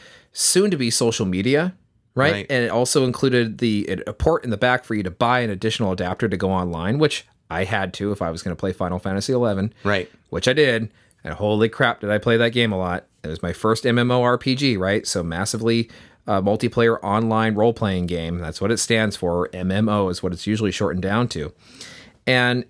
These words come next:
Speaker 1: it had so much demand that it sold out within the same day, by early morning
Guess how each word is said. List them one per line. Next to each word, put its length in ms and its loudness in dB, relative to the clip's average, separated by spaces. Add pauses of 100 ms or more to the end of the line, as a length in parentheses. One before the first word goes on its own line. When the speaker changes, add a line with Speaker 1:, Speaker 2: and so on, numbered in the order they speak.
Speaker 1:
it 100 2
had 140 0
so 380 4
much 240 0
demand 640 2 (160)
that 440 0
it 200 2
sold 360 4
out 200 4
within 440 -2 (560)
the 160 -2
same 360 4
day, 400 0 (220)
by 200 4 (100)
early 360 4
morning 520 4